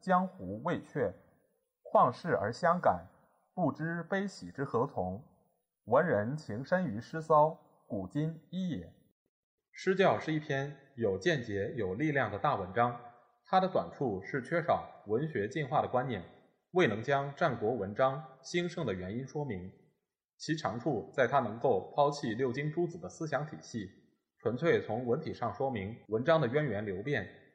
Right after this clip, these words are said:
实是高人一等。前人死守着经子的藩篱，不敢跨过半步，而只以文选为词章之祖，这实在是违反文学发展史的错误观念。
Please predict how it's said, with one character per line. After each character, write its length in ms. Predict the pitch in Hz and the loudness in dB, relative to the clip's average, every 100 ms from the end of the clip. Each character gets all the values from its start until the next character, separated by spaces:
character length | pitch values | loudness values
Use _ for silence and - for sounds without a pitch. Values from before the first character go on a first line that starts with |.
| _ | _
实 220 | - 104 | -10 -8
是 280 | - 135 104 | -4 -2 -2
高 180 | 139 143 | 4 4
人 240 | 110 135 | 4 -2
一 60 | 143 | -4
等。 120 | 90 80 - _ _ _ _ _ _ | -6 -10 -20 _ _ _ _ _ _
前 240 | - 139 160 | -2 2 4
人 160 | 147 | 2
死 200 | 180 - | 0 -2
守 160 | 185 90 | -2 0
着 280 | 98 98 104 | 0 0 0
经 280 | - 180 190 | -4 -4 -4
子 140 | 95 | -6
的 100 | 92 | -6
藩 240 | - 151 | 0 0
篱， 280 | 131 92 104 - _ _ _ _ _ _ | 0 -6 -10 -12 _ _ _ _ _ _
不 80 | 196 | 2
敢 220 | 135 92 - | 4 2 2
跨 160 | 143 | 2
过 380 | 110 139 98 - | 4 2 0 0
半 220 | - 120 120 | 2 2 2
步， 180 | 110 - - - _ _ | -6 -6 -16 -20 _ _
而 240 | - 135 156 | 4 6 6
只 140 | 156 | 0
以 200 | 143 90 | -2 -4
文 160 | 101 170 | -4 -2
选 240 | 131 92 | 0 -2
为 240 | 90 98 135 | -2 -4 -4
词 180 | - 110 | -4 0
章 260 | 135 151 | 2 0
之 120 | 156 | -2
祖， 180 | 165 92 - - _ _ _ | -4 -6 -12 -18 _ _ _
这 140 | - | 2
实 180 | 165 - | 2 2
在 180 | 143 131 | 6 6
是 260 | - 104 92 | 4 -2 -2
违 220 | 101 143 | 0 0
反 320 | 143 92 85 - | 2 0 -4 -4
文 200 | 113 151 | -2 0
学 160 | 123 | -2
发 200 | 135 165 | 4 4
展 160 | 165 143 | 6 2
史 160 | - 143 | -2 -8
的 160 | 92 | -10
错 140 | - 160 | -2 0
误 140 | 107 | 2
观 180 | 98 131 | 2 0
念。 220 | 139 92 | 0 -6